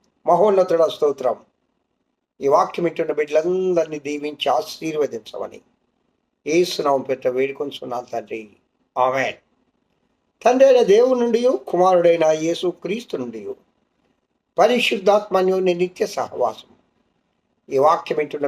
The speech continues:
బిడ్డలందరికీ, సర్వలోక పరిశుద్ధులకు, సార్వత్రిక సంఘానికి ఇప్పుడు ఎల్లప్పుడూ సదాకాలం తోడైండి నడిపింపబడునుగాక. ఆమేన్,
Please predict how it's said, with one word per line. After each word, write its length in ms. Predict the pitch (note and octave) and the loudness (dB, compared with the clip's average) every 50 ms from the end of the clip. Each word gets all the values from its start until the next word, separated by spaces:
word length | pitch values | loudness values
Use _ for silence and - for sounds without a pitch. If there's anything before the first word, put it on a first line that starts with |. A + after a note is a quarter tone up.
| C3+ | -4
బిడ్డలందరికీ, 580 | D3 C#3+ C#3+ D3+ D3+ D#3+ F3 E3+ E3 - - F3 F3+ G#3 B3 B3+ - - | -4 -2 0 -2 0 0 0 -2 -2 -4 -4 -2 -2 -2 -4 -6 -4 -2
సర్వలోక 500 | - D3+ C#3 C#3+ D3 D3+ D3+ D3 C#3+ D#3 C#3 - | -2 0 0 0 0 0 0 -2 -2 -4 -4 -4
పరిశుద్ధులకు, 600 | D3 C#3+ - - D3+ D3+ - D#3+ D#3 D#3 D#3 E3 - - | -4 -6 -6 -10 -14 -6 -6 -6 -4 -4 -8 -8 -4 -2
సార్వత్రిక 540 | D#3 D#3+ F3+ F#3 F#3+ G3 F#3+ F3+ F3 F3 F#3 F3 - | -2 0 0 -2 -4 -4 -6 -8 -10 -8 -10 -8 -6
సంఘానికి 560 | D#3+ C#3 A#2+ G#2+ G#2 - - - _ _ _ _ _ _ _ _ _ _ _ _ _ _ _ _ _ _ _ _ | -6 -6 -6 -6 -8 -8 -10 -14 _ _ _ _ _ _ _ _ _ _ _ _ _ _ _ _ _ _ _ _
ఇప్పుడు 300 | F3 F3+ - _ A3+ G#3 G#3 G3 G3 | -6 -6 -4 _ 0 4 4 6 6
ఎల్లప్పుడూ 420 | G#3+ A#3 A#3 - - E3 C#3+ B2 A#2 - | 6 6 4 2 -2 -6 -8 -8 -6 -4
సదాకాలం 760 | D3 D3+ D3+ E3+ F#3 F#3+ G3 G3 G3+ G3 - D3+ C3+ C3 B2 - - _ | -2 2 2 4 4 4 4 2 2 2 2 2 2 0 -4 -8 -8 _
తోడైండి 520 | D3+ D3 D3 D3 C#3+ C#3+ C3+ B2+ A#2+ C3 B2+ B2+ _ _ _ _ _ _ _ _ _ _ _ - | 0 2 2 2 0 -2 -2 -4 -6 -8 -10 -10 _ _ _ _ _ _ _ _ _ _ _ -6
నడిపింపబడునుగాక. 1300 | B2+ C3 C#3 C#3+ D#3+ D#3 - D#3+ D#3 D#3 D3+ D#3+ D#3+ D#3 D3+ D3+ D3+ D3+ D3 D3 C#3 D3 C#3 C#3+ C#3 - D3 D3+ D3+ D#3 D3+ C#3+ B2+ G#2+ G2 - _ _ _ _ _ _ _ _ | -2 -2 -2 -2 -2 -4 -4 -6 -6 -2 0 0 2 2 2 2 0 0 -2 -2 0 0 0 0 0 2 2 2 4 2 2 0 -2 -4 -8 -12 _ _ _ _ _ _ _ _
ఆమేన్, 560 | B2 C3+ D#3+ D#3+ E3 F3 G3+ A3+ A#3+ B3 B3+ | -2 0 0 2 4 4 4 4 2 0 -4